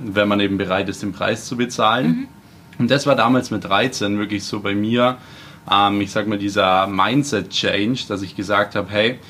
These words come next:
Speaker 1: ähm, ich will was anderes im Leben. Also ich will nicht irgendwie aus der Schule raus und dann irgendwas machen, was mir keinen Spaß macht, sondern ich will wirklich so mein Traum leben, so wie es andere eben auch machen. Ich hab mir immer gedacht, wenn die's können, dann kann ich's auch.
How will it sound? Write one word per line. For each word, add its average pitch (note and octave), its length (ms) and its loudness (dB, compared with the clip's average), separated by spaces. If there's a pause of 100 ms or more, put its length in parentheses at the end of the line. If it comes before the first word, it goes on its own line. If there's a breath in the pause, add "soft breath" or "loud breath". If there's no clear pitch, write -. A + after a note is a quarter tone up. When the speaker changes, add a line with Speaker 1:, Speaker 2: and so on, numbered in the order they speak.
(360 loud breath)
Speaker 1:
ähm, G#2+ 580 0 (160)
ich A#2 240 -6
will C3 160 4
was A2 180 2
anderes G2 540 0
im F#2+ 100 -4
Leben. F2+ 380 -4
Also F#2+ 160 -2
ich G2+ 160 -6
will C3 160 4
nicht B2+ 400 2
irgendwie A#2+ 320 4
aus A2 160 0
der G#2+ 100 0
Schule C3+ 400 0
raus B2+ 420 2
und A2 120 0
dann G#2+ 420 0
irgendwas A2 420 2
machen, A2 320 -2
was G#2 160 -2
mir A2 140 -2
keinen G2 240 -6
Spaß G#2+ 420 0
macht, G#2+ 300 2 (380 loud breath)
sondern A2 340 2
ich G#2+ 160 -4
will B2 140 4
wirklich A#2 240 0
so A2 120 -4
mein G2 200 0
Traum A#2+ 380 2
leben, C3 500 2
so G#2+ 200 -4
wie G#2+ 40 2
es G#2 100 -2
andere A2 320 0
eben G2+ 200 0
auch F#2+ 280 -2
machen. F#2+ 300 -8
Ich F#2+ 80 -6
hab A#2 80 -2
mir A#2 80 2
immer A#2 100 2
gedacht, A2+ 280 0
wenn G#2+ 120 -2
die's D3 240 -2
können, D#3 440 4 (340 loud breath)
dann A2+ 100 0
kann A2+ 220 -2
ich's A2 160 -2
auch. F2 340 2